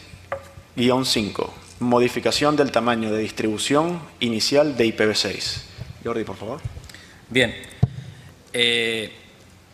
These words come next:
Speaker 2: como resumen de esta propuesta, cuando se diseñó la política no se tuvieron en cuenta casos de organizaciones especiales que no necesariamente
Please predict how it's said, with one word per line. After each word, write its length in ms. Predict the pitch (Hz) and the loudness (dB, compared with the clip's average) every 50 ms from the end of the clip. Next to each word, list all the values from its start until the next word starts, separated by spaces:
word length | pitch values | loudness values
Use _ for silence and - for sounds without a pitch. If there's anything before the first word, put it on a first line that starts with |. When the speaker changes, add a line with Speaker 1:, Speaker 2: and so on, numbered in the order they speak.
| - - - | -20 -18 -4
Speaker 2:
como 220 | - - 120 120 117 | 0 2 4 4 4
resumen 400 | 117 117 - 151 151 160 165 160 | 4 4 2 0 0 -2 -2 0
de 80 | 151 | -2
esta 440 | 147 - - 151 143 143 139 139 135 | -2 0 0 2 4 4 2 2 2
propuesta, 480 | - 135 127 131 165 180 170 - 117 107 | 0 -2 0 2 0 0 2 0 -2 0
cuando 260 | - 117 117 117 113 | 0 0 0 0 -2
se 140 | - - 120 | -2 -2 -2
diseñó 320 | 117 - - 113 117 135 | -2 -2 -2 -2 -2 -2
la 140 | 151 156 156 | -2 0 0
política 520 | 160 156 160 151 - 151 - 139 135 139 | 0 0 2 0 0 2 4 4 4 4
no 160 | 127 127 123 123 | 2 2 2 0
se 120 | - 139 | 0 -2
tuvieron 340 | 120 147 143 139 139 135 131 | -2 -2 0 0 0 0 -2
en 100 | 131 123 | -2 -2
cuenta 320 | 127 135 135 131 139 127 | -2 -2 0 0 0 2
casos 300 | - 131 - - 139 117 | 2 2 2 0 -2 -4
de 60 | 123 | -4
organizaciones 720 | 123 117 110 104 107 101 - 98 - - 123 139 131 - | -2 -2 -2 -2 -2 -2 -2 -4 -2 -2 0 0 0 0
especiales 1000 | - 113 - - 104 - - 123 127 127 123 131 131 - - - - - - - - | -2 -2 -4 -2 -2 -2 0 0 0 0 0 0 0 -2 -2 -4 -8 -16 -20 -12 0
que 280 | - 123 117 117 - - | 2 2 2 2 -2 -4
no 480 | 127 123 127 135 139 143 151 160 160 160 | -4 -2 0 0 0 0 0 0 0 -2
necesariamente 1120 | 156 147 139 123 - 120 - - 143 139 135 131 120 135 143 147 143 123 120 113 120 - | -2 -2 -2 -2 0 -2 0 0 0 0 0 0 0 0 0 0 0 -2 -2 -2 -4 -4